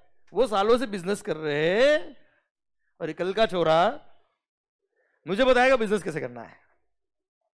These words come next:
पापा ने बोला, "दिमाग खराब मत कर, सीए पे ध्यान लगा।" <clears throat> बाप को मत सिखा, ये मैं यहां नहीं बोल सकता बेटा। सर,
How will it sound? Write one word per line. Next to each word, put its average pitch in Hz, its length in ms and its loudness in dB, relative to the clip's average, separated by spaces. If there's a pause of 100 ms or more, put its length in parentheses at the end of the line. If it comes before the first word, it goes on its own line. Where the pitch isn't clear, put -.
(800)
पापा 139 240 -6
ने 147 100 -12
बोला, 135 300 -12 (1300)
"दिमाग 139 240 -6
खराब 143 180 -10
मत 127 140 -16
कर, - 200 -12 (100)
सीए 151 240 -10
पे 135 120 -10
ध्यान 107 240 -14
लगा।" 78 200 -20 (2250)
<clears throat> 165 400 -16 (2750)
बाप 127 260 -8
को 147 80 -14
मत 131 160 -10
सिखा, 156 360 -10
ये 165 140 -2
मैं 165 100 -4
यहां 143 180 0
नहीं 151 100 -4
बोल 131 100 -8
सकता 113 220 -14
बेटा। 101 300 -10 (340)
सर, 226 420 6